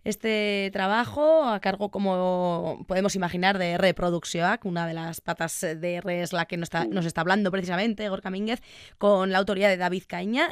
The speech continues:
Speaker 1: y, bueno, en colaboración con el Teatro Arriaga, que es donde se va a estrenar, como digo, ya, pues, la próxima semana.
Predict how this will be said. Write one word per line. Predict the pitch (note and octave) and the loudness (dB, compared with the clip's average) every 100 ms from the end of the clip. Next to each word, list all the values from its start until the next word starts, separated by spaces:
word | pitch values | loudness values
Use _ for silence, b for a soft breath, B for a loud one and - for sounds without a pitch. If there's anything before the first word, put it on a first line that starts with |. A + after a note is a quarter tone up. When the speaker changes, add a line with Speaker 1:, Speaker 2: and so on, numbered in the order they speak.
| - | -2
Speaker 1:
y, | B3+ A3 G#3 | -2 0 0
bueno, | F#3+ B3 | 0 0
en | D#4+ | 0
colaboración | A3 F3+ F3+ G3+ | 0 0 -2 0
con | A3 | 0
el | G#3+ | 2
Teatro | A3+ A3+ | 0 0
Arriaga, | A#3 C4 E4 | -2 -2 -2
que | |
es | C4 | -2
donde | A#3 B3+ b b b | -2 -2 b b b
se | - G3+ | -4 0
va | |
a | |
estrenar, | G#3 A3 G#3+ A3+ | 2 2 0 0
como | G3+ F#3+ | 0 0
digo, | G#3 A3 G3+ | 0 2 0
ya, | G3 G#3+ | 0 -2
pues, | G#3 - | -4 -6
la | D#3+ D#3 - | -4 -4 -2
próxima | F#3+ - F3 E3+ D#3 | -4 -2 -2 -2 -4
semana. | E3 F3+ F3 E3+ | -4 -2 -2 -2